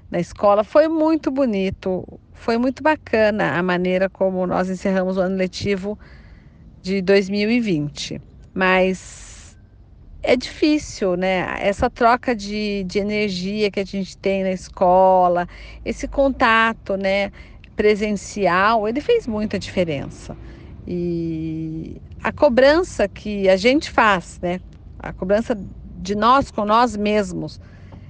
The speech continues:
foi bem difícil pra mim. Se como professora, eu acho que, dentre várias situações, a minha ainda não foi a pior, porque como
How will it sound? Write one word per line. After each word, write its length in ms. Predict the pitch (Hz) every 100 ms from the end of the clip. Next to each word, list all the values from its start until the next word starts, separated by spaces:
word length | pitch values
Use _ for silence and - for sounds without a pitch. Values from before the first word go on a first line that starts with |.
| - -
foi 180 | - 214
bem 240 | 202 240
difícil 400 | 247 - 151 -
pra 140 | 151
mim. 160 | 139 - - - - - - - -
Se 160 | -
como 220 | - 151 147
professora, 720 | 139 135 139 - 196 165 -
eu 200 | - 147
acho 360 | 165 190 175 202 -
que, 720 | - 208 208 196 190 180 175 - _ - - - _ _ _ _ _ _ _ _ _ _ _ _ -
dentre 1040 | 170 226 285 330 - 226 190 165 143 117 131 - -
várias 400 | - 156 185 190
situações, 720 | - 180 - 147 - 202 185 175
a 80 |
minha 300 | 170 180 196
ainda 260 | 190 196 196
não 100 | 196
foi 200 | 180 208
a 60 | 202
pior, 480 | 240 233 151 127 -
porque 380 | - 160 - 180 170
como 580 | - 247 262 196 151 143